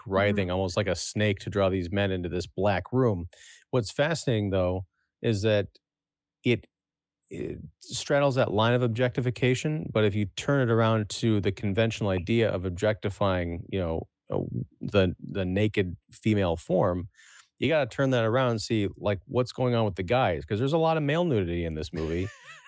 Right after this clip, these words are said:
Speaker 2: but
Speaker 1: Mm-hmm.
Speaker 2: it's not like you've got, you know, Jason Momoa, you know,
Speaker 1: No.
Speaker 2: stripping down and, and going. They're all, like, these scrawny, pale little Scottish, you know, club creatures,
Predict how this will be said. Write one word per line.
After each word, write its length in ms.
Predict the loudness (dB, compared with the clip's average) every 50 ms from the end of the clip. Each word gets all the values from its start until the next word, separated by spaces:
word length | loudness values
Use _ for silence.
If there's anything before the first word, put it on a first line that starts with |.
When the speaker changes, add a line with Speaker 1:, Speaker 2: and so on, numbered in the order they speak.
| -6
Speaker 2:
but 240 | -2 0 0 2 0
Speaker 1:
Mm-hmm. 60 | 0
Speaker 2:
it's 240 | -2 -2 -2 -2 -2
not 220 | 0 0 0 2 2
like 240 | 0 0 0 0
you've 140 | -2 -2 0 0
got, 280 | 2 2 2 2 0 -4 _ _ -4
you 80 | -2
know, 300 | 0 2 2 2 0 -2 -6 -8
Jason 440 | -2 2 2 2 2 0 -2 0 0
Momoa, 600 | 0 0 2 2 2 2 4 2 2 2 0 -2 -4 -10 -18 -20 -20 -8 -4 0
you 80 | 2 2
know, 160 | 2 2 0
Speaker 1:
No. 40 | -2 -4
Speaker 2:
stripping 460 | -4 0 0 2 2 2 0 2 2
down 260 | 2 2 2 2 0
and, 120 | 0 0
and 160 | 0 -2 0 0
going. 180 | 0 0 2 2
They're 160 | 0 0 0
all, 200 | 2 2 2 2
like, 180 | 2 0 0
these 220 | 0 0 0 0 0
scrawny, 800 | -2 -4 -6 -4 -2 0 2 2 4 4 4 4 4 2 0 -2 -6 _ _ _ -12
pale 520 | -4 -2 0 2 2 2 2 2 0 0 -2
little 180 | 0 0 0 0
Scottish, 640 | -2 -4 0 0 2 2 2 2 0 0 -4 -6 -8 _
you 100 | -4 -2
know, 120 | -2 -2 -4
club 380 | -6 -4 0 0 0 0 0 -4
creatures, 680 | -4 -4 -4 -2 -2 -4 -4 -4 -4 -4 -6 -6 -8